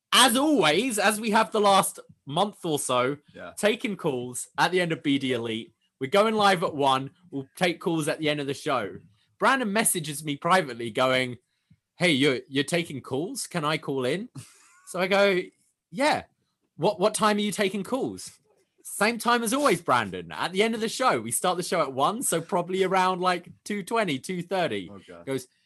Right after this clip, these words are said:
Speaker 1: "Text me when I can call in." I was like, "Well,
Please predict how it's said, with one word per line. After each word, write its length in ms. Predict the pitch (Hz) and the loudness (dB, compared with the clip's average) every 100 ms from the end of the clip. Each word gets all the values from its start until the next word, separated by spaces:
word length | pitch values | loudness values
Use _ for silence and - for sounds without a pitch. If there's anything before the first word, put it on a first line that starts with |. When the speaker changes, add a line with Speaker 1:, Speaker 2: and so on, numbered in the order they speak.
| _ _ - | _ _ -6
Speaker 1:
"Text 380 | - 220 - - | 0 0 0 -2
me 200 | 175 160 | -2 0
when 200 | 143 156 | -2 -2
I 120 | 151 | -2
can 200 | 151 151 | -4 -8
call 320 | - 160 143 | -4 -2 0
in." 280 | 151 107 85 | 0 -2 -6
I 40 | 127 | -14
was 100 | 156 | -10
like, 140 | 156 | -4
"Well, 300 | 233 247 214 | 0 0 -2